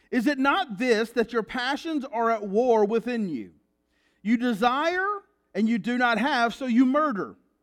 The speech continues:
You covet and cannot obtain, so you fight and quarrel. You do not have because you do not ask. You do not ask,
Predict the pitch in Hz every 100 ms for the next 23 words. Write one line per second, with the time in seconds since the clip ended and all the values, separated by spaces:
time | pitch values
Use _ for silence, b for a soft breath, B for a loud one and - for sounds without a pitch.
0 | _ _ _ _ _ 226 262 - 269 311
1 | 381 - 214 233 - 277 262 240 240 208
2 | - 302 269 247 - 220 226 208 208 175
3 | 160 - - 214 190 254 220 151 110 _
4 | _ _ _ _ _ - 220 247 240 240
5 | 294 240 320 254 220 214 190 208 233 214
6 | 196 170 226 196 170 180 143 85 - -
7 | _ _ _ _ _ - 233 247 226 226
8 | 277 240 240 -